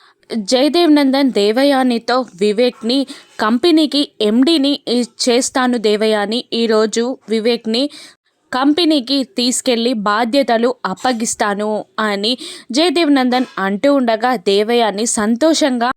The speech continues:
"అంటే ఫ్యాక్టరీకి మా వాడిని ఓనర్ని చేస్తున్నారా? Thank you బావగారు, thank you మిత్ర" అని దేవయాని సంతోషంగా చెప్తూ ఉండగా జాను మాత్రం సాటిస్ఫై అవ్వదు.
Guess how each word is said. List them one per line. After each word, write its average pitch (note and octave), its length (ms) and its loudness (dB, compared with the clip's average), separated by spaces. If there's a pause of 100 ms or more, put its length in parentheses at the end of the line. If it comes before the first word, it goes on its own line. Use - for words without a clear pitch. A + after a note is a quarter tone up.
(200)
"అంటే C#4+ 440 0 (100)
ఫ్యాక్టరీకి C#4 840 -4
మా A3+ 180 0
వాడిని A#3 560 -2 (120)
ఓనర్ని D#4+ 520 4 (100)
చేస్తున్నారా? A3+ 640 -2
Thank A#3 460 -2
you D#4+ 100 2
బావగారు, A#3 600 0 (120)
thank G#3+ 300 -2
you C#4+ 80 2
మిత్ర" A3+ 480 -2 (120)
అని G3+ 240 -6
దేవయాని A#3 680 0
సంతోషంగా B3+ 840 0
చెప్తూ A#3 440 -4
ఉండగా A#3 380 -2 (460)
జాను B3+ 460 2
మాత్రం C4 400 2
సాటిస్ఫై G#3+ 600 -2
అవ్వదు. G3+ 320 -2